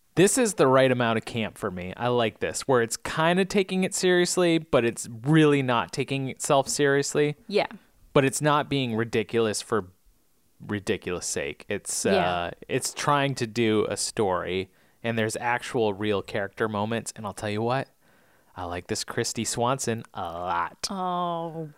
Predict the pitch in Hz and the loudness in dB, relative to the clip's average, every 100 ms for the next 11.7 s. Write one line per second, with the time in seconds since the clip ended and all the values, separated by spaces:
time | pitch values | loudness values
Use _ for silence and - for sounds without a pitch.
0 | - 214 196 196 190 180 180 170 - 190 | -2 2 6 6 6 2 0 -6 -4 6
1 | 190 180 196 175 320 - 349 202 - 403 | 6 8 4 6 6 6 2 2 2 0
2 | - - - - 247 175 175 180 202 196 | 0 -8 -6 2 6 10 10 12 12 10
3 | 180 170 233 - - - - 170 175 170 | 10 10 8 6 -6 -4 6 8 10 8
4 | 139 - 180 175 160 165 156 - 139 123 | 4 4 6 8 8 6 4 2 2 4
5 | 117 - 139 123 123 - _ _ _ - | 2 4 6 8 6 2 _ _ _ 4
6 | 151 139 131 - 117 120 98 95 - _ | 6 8 6 4 4 4 2 2 -4 _
7 | _ - 240 415 453 415 554 659 - 370 | _ -6 0 8 10 12 10 6 4 2
8 | 381 370 370 170 139 139 139 139 131 110 | 2 2 2 6 6 4 4 6 8 6
9 | 226 247 254 190 151 208 226 160 113 _ | 4 6 8 8 8 8 8 6 -4 _
10 | _ _ - 202 202 190 185 180 165 107 | _ _ -2 4 6 8 8 8 6 2
11 | - _ - 123 127 151 | -2 _ -6 -4 0 0